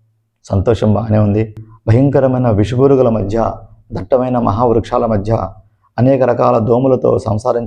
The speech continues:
చేసి కిందరసాని విద్యార్థి లోకానికి తమదైన శైలిలో గురువులు తమ సుఖ సంతోషాలను త్యాగం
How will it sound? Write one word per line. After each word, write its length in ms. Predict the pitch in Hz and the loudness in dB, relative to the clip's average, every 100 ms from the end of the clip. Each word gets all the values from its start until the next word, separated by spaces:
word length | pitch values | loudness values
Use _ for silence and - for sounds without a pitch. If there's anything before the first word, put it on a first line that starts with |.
| - | -4
చేసి 340 | 117 123 95 - _ _ _ _ _ _ - | -4 -4 -8 -12 _ _ _ _ _ _ -2
కిందరసాని 500 | 120 139 143 139 120 | 2 2 0 0 0
విద్యార్థి 360 | 104 120 131 | 0 2 2
లోకానికి 500 | 120 117 117 113 - | 2 2 0 0 -2
తమదైన 440 | 104 107 107 123 120 | 0 -2 -2 -4 -6
శైలిలో 580 | 110 117 120 101 101 _ _ _ _ _ 110 | -2 0 2 0 -4 _ _ _ _ _ 0
గురువులు 480 | 135 131 113 117 _ _ - | 2 2 0 -4 _ _ -2
తమ 100 | 117 | 0
సుఖ 240 | 107 110 | 0 -2
సంతోషాలను 680 | 127 139 151 143 135 127 127 | 0 0 0 0 0 0 0
త్యాగం 440 | 123 - 113 127 | -2 -2 0 0